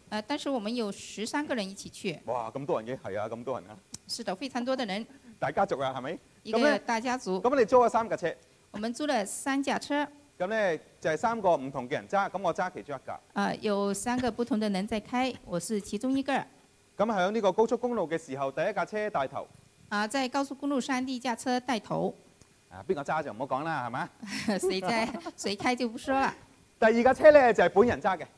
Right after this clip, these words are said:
Speaker 1: 呃，第二架車就是我開的。
Speaker 2: 第三架車呢，又係另一個人揸嘅，又唔好講邊個啦。
Speaker 1: 呃，第三架車就另外一個人開的。
Speaker 2: 噉就係三架車喺呢個高速公路噉樣去，去，去緊 Malaga。
Speaker 1: 啊，就是三架車在高速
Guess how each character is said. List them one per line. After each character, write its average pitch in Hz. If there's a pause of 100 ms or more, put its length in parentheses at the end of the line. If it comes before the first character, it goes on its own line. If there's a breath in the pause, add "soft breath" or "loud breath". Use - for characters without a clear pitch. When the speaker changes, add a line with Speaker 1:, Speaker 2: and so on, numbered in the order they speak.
(140)
Speaker 1:
呃， 196
第 294
二 269
架 254
車 254
就 254
是 233
我 165
開 226
的。 233 (120)
Speaker 2:
第 214
三 285
架 226
車 262
呢， 277 (540)
又 185
係 202
另 190
一 269
個 214
人 127
揸 202
嘅， 156
又 139
唔 127
好 156 (140)
講 151
邊 180
個 156
啦。 180 (220)
Speaker 1:
呃， 185
第 240
三 233
架 233
車 220
就 214
另 247
外 254
一 240
個 240
人 196
開 208
的。 269
Speaker 2:
噉 262
就 254
係 226
三 285
架 226
車 262
喺 233
呢 247
個 226
高 254
速 254
公 254
路 165
噉 175 (100)
樣 190
去， 156 (400)
去， 170
去 175 (100)
緊 180
Malaga。 185 (380)
Speaker 1:
啊， 190
就 247
是 226
三 262
架 269
車 254
在 240
高 233
速 240